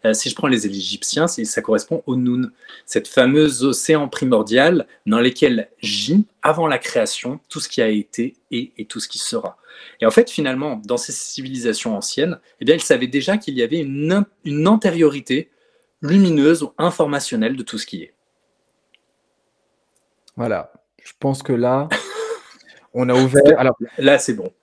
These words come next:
Speaker 1: Là,
Speaker 2: Non, mais écou-, je, de toute façon, c'est sûr que, euh, quand on rentre dans ce domaine-là, on, on garde pas forcément toutes nos neurones, tu vois, enfin, elles se mélangent, elles se réorganisent, et puis on en perd une ou deux qui devaient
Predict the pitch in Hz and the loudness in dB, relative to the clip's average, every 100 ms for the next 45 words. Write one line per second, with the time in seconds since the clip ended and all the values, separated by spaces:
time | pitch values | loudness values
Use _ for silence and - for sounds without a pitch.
0 | _ 123 120 160 160 147 139 139 139 131 | _ -2 2 4 6 4 4 0 -2 -6
1 | 160 139 151 170 - 170 175 175 - 147 | -4 -2 -4 -2 2 2 2 -2 -2 -2
2 | - 185 190 196 - 143 143 156 101 113 | -2 2 4 4 4 6 8 8 6 4
3 | 110 107 107 90 - - 123 127 131 123 | 2 0 -2 -4 -8 -8 -4 -2 0 0
4 | 147 135 135 123 123 131 151 170 143 127 | 2 2 2 0 2 2 4 4 0 -4
5 | - - 139 151 - 202 202 185 - 196 | -8 -6 -2 -4 -2 -4 -4 -6 -2 -2
6 | 196 202 - 208 202 190 185 214 202 226 | -2 -4 -6 -6 0 2 4 4 6 6
7 | 226 196 196 190 175 151 160 180 165 156 | 4 2 0 0 0 -2 -2 2 2 2
8 | 165 165 165 147 139 147 160 151 156 156 | 2 2 2 0 -2 0 2 4 4 4
9 | 151 156 156 156 143 135 135 151 147 147 | 2 0 0 -2 0 -2 -2 -2 -2 -4
10 | - - - _ - 131 196 185 185 170 | -12 -18 -20 _ -4 0 0 2 0 0
11 | 180 180 190 220 185 160 | -2 0 0 0 0 4